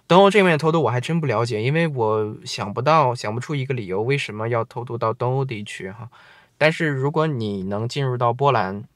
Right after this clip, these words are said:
通过东欧进入欧洲的话，那我相信大家如果想偷渡到英国，或者是法国，或者是德国，是，我倒觉得还有一些理由哈，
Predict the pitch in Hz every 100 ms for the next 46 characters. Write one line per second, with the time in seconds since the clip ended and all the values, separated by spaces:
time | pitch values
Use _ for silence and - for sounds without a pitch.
0 | _ _ 127 127 123 135 135 131 156 123
1 | 104 107 104 104 104 98 85 98 113 90
2 | - 110 113 123 107 113 113 107 104 113
3 | 117 - 87 92 113 113 110 107 107 -
4 | _ _ _ 135 147 143 104 101 107 123
5 | _ _ _ _ - - - - _ _
6 | - 151 113 117 120 101 92 101 101 -
7 | 120 104 104 110 107 107 95 113 101 101
8 | - - 113 135 107 92 110 110 92 92
9 | 113 - 101 101 87 - 110 107